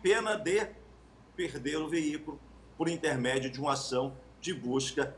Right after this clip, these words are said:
e apreensão. A partir do momento que a Elisângela, ela pagou, ela quitou, então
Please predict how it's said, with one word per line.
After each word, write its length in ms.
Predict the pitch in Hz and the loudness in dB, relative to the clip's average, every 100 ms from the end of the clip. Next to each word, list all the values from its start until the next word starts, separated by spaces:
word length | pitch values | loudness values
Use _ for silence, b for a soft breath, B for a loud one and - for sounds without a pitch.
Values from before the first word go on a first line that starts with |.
| - | -10
e 100 | 127 135 | 2 2
apreensão. 580 | 123 131 131 - 101 - - - - - - - - | 2 0 -2 -2 -6 -8 -14 -20 -20 -20 -20 -10 4
A 80 | 160 | 6
partir 320 | 190 185 240 | 6 4 0
do 80 | 220 | 0
momento 400 | 214 185 185 - | 0 0 -2 0
que 80 | |
a 60 | 175 | 0
Elisângela, 880 | 160 143 127 139 185 170 120 101 - - - - - | 0 -2 -4 0 0 0 -4 -6 -10 -18 -20 -16 0
ela 560 | 147 165 165 151 - - - - | 4 4 4 4 2 -6 -20 0
pagou, 640 | 180 165 - 175 208 175 | 2 2 2 2 2 4
ela 180 | 165 165 | 0 -2
quitou, 600 | - 185 - - 202 - - - - - - - | -6 -10 -8 0 0 0 -10 -20 -20 -20 -20 -14
então 600 | - 190 - 208 233 214 | -8 -8 -2 0 0 -2